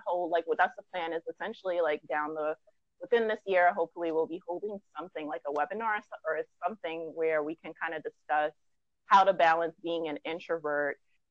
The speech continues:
and, um, creating your business,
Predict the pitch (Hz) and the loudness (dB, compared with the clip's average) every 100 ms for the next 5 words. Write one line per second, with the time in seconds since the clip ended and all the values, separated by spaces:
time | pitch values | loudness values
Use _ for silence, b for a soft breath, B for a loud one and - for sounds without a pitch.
0 | - 147 147 143 147 139 _ _ 156 151 | -6 0 4 4 2 -2 _ _ 0 2
1 | 143 139 135 - _ - - 175 185 185 | 4 2 -4 -12 _ -10 -2 0 0 0
2 | 160 156 160 156 143 131 139 | 0 4 2 2 -6 -6 -6